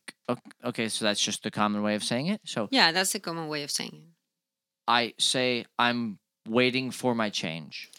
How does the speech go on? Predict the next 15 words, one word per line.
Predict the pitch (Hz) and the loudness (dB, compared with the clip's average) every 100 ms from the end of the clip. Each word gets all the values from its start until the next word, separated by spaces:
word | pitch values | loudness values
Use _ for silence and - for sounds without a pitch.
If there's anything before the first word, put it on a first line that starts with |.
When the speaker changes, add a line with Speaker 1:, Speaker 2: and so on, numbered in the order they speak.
| _ _ _ _ - | _ _ _ _ -4
Speaker 2:
Estoy | 208 - 226 | -2 2 2
esperando | 214 - 226 196 180 190 | 4 4 4 6 4 0
por | 190 220 | 2 4
el, | 202 185 165 - | 4 2 -2 -4
por | - 180 | -4 0
las | 170 | 0
vueltas. | 165 202 208 - 175 - - _ _ _ _ _ _ _ _ _ _ _ | 2 2 2 -2 -14 -14 -18 _ _ _ _ _ _ _ _ _ _ _
Speaker 1:
Slower | - - - 120 123 | -4 -2 0 0 0
for | - | -2
the | 117 | -2
gringos. | 110 123 127 135 135 - - _ _ _ _ _ _ _ - | 0 0 0 0 0 -4 -10 _ _ _ _ _ _ _ -2
Speaker 2:
Estoy | 190 - - 190 175 180 240 370 _ _ _ - | 2 2 2 2 2 2 2 -2 _ _ _ -16
Speaker 1:
Estoy. | - 98 104 160 - _ | -12 -6 -6 -6 -12 _
Speaker 2:
esperando | - 190 - - 180 185 196 233 247 262 311 _ _ _ | 0 2 2 2 4 4 4 2 0 0 -2 _ _ _
Speaker 1:
Esperando. | _ 107 101 107 131 165 | _ -6 -4 -6 -8 -10